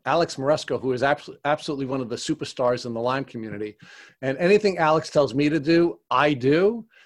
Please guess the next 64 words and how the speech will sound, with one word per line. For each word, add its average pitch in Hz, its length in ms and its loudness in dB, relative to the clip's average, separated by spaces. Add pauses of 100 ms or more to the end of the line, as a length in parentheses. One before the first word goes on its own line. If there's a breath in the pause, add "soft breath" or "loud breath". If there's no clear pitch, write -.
(160 soft breath)
So 151 500 6
I 143 160 2
wanna 151 220 2
tell 143 240 0
the 139 80 0
rest 147 240 0
of 147 40 -18
the 139 80 -2
folks 139 260 0
who 143 100 -2
are 131 60 0
listening 143 260 -2
to 143 80 0
this - 120 -4
podcast 127 680 -2
that 123 320 0
if 127 220 -10 (100)
Alex 175 280 0
Moresco 165 400 -2
tells 143 240 2
you 143 40 -4
you 139 60 -4
should 131 180 -6
be 135 80 -4
working 135 260 -2
with 127 80 -6
Doctor 131 240 -2
Kelly, 127 400 -4 (300)
I 156 140 4
strongly 143 480 0
urge 127 200 -2
you 127 60 -2
to 117 60 -4
work 113 180 -6
with - 80 -14
Doctor 113 240 -6
Kelly. 117 240 -6
So 117 120 -8
Doctor 147 280 0
Kelly, 139 160 -2
thank 147 280 -2
you. 143 60 -4
It 135 40 0
was 131 100 -2
an 135 140 -4
absolute 151 460 -2
pleasure 147 440 0
to 139 140 -10
talk 135 280 0
with 139 120 -8
you. 139 180 0
I 120 40 0
appreciate 139 540 -6
you 127 100 -8
sharing 135 360 -2
as 123 140 -8
much 131 200 -6
as 113 100 -14
you 120 120 -10
did. 123 280 -2 (320 soft breath)
Alex, 160 400 4
if 143 140 -6
you're 147 80 0
listening, 147 460 0